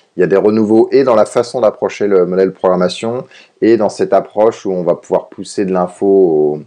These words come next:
au client de manière massive, euh, et oublier l'approche classique, euh, le client se connecte, il récupère l'info, il se déconnecte, et cetera, et cetera. Euh, donc il y a la s-, version deux point zéro qui est sortie, euh, récemment, donc vous pouvez aller voir dans les show notes, il y aura un lien.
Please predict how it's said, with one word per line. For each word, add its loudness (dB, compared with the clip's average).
au -8
client -4
de -4
manière -4
massive, -6
euh, -4
et -4
oublier -4
l'approche -4
classique, -6
euh, -2
le -6
client -8
se -14
connecte, -4
il -2
récupère -6
l'info, -6
il -2
se -12
déconnecte, -10
et -18
cetera, -20
et -20
cetera. -12
Euh, 0
donc -4
il 2
y 2
a 0
la 4
s-, -14
version -4
deux 0
point -2
zéro 2
qui -6
est 0
sortie, -6
euh, -4
récemment, -8
donc -14
vous -18
pouvez -8
aller -10
voir -8
dans -8
les -8
show -8
notes, -10
il -10
y -8
aura -10
un -14
lien. -12